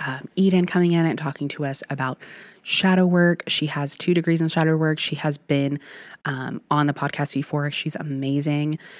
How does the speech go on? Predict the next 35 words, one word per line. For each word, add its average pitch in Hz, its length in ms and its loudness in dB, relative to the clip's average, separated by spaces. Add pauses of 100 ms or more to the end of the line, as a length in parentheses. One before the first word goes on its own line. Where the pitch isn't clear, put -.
(140)
She's - 260 0
gonna 156 180 2
take 143 200 -4
us 143 140 -2
through 147 340 0
a 139 60 -2
lesson 135 480 2
about - 220 -4
how 135 200 -4
to - 160 -2
identify 175 460 2
that 165 160 0
shadow 151 320 0
and 139 80 -2
how 139 120 -6
to 139 80 -6
release 147 480 2
it. 151 240 2 (440)
I 160 60 0
have 147 200 -2
my 139 140 2
friend 135 320 0
Jenna 175 260 4
coming 170 280 0
in 160 180 2
and - 100 -2
talking - 340 -8
to 131 100 -4
us 123 140 4
about 127 180 -6
human 123 300 -8
design 175 640 2
and - 160 -6
how 135 120 -8
to 127 80 -10